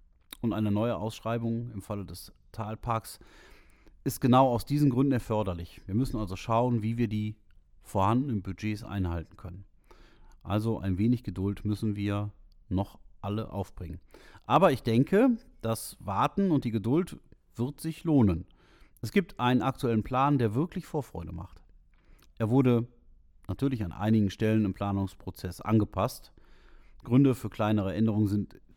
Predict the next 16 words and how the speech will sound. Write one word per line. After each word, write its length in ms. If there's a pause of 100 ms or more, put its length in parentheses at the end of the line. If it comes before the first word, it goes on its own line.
(200)
unter 220
anderem 240
auch 120
Budget 320
anpassen 580
oder 400 (1300)
die 80
Kompromisse, 640
die 180
wir 160
mit, 220
mit 120
allen 200
Nutzergruppen 840 (460)
schließen 320
müssen. 300